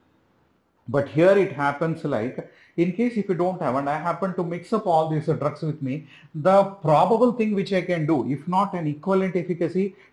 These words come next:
to the moderate efficacy to that particular, uh, aiming this particular target,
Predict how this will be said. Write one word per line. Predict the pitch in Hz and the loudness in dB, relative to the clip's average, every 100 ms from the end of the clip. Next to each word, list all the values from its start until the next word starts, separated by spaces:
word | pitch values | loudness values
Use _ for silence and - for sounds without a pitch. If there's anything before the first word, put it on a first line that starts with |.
| - | 0
to | |
the | 175 170 | 2 4
moderate | 143 165 214 240 | 2 2 2 2
efficacy | 202 190 175 170 180 | 0 -2 -4 0 -2
to | 160 160 | -2 -2
that | 156 165 | -2 -2
particular, | 185 147 151 151 151 151 - _ _ - | -2 -2 -2 -2 -2 -4 -10 _ _ -2
uh, | 135 135 135 | 0 0 2
aiming | 160 190 226 196 | 2 4 4 4
this | 175 | 2
particular | - 165 131 147 131 120 | 0 -2 -2 -4 -4 -2
target, | 135 135 127 101 117 | 0 0 -2 -6 -8